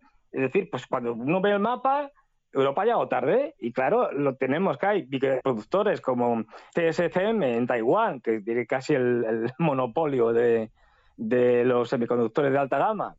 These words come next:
o Samsung en Corea del Sur, es decir, Oriente, y luego tenemos que hay en Estados Unidos, Intel, Nvidia, todas estas empresas, ¿no?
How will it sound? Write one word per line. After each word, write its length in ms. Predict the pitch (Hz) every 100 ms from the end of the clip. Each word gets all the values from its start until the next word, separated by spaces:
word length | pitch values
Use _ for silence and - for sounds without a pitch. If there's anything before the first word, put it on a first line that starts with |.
| _
o 280 | - 135 170
Samsung 520 | - 165 185 180 123
en 160 | 113 117
Corea 220 | 131 135
del 120 | 160
Sur, 320 | 165 254 311 311 _ _
es 60 | -
decir, 220 | 123 156
Oriente, 600 | 131 220 226 226 285 294 - _
y 120 | 135
luego 200 | 123 139
tenemos 320 | 143 160 214
que 100 | 233
hay 60 | 170
en 100 | 214
Estados 320 | 165 214 208
Unidos, 520 | 123 208 220 107 - _ _
Intel, 920 | 139 147 143 139 131 139 143 143 143 - -
Nvidia, 680 | 117 127 151 143 139 143 139
todas 220 | 143 135
estas 180 | 131 147
empresas, 440 | 139 156 135 120 104
¿no? 240 | 147 214